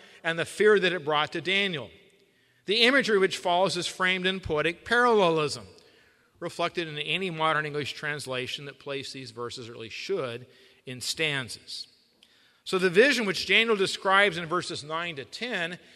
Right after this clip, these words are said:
and again in thirteen through fourteen of chapter seven,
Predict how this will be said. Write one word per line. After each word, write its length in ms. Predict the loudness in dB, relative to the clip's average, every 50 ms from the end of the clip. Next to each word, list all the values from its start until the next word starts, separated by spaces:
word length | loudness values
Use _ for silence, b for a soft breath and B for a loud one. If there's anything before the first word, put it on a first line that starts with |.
| B B B
and 140 | -4 0 0
again 220 | 2 2 2 2
in 100 | 0 0
thirteen 400 | 2 2 2 2 2 -4 -6 -6
through 140 | -6 -8 -8
fourteen 500 | -2 0 2 2 2 2 0 -4 -4 -4
of 100 | -4 -4
chapter 380 | 0 0 0 0 0 -4 -8
seven, 540 | -8 -4 -2 0 0 0 0 -2 -8 -10 -14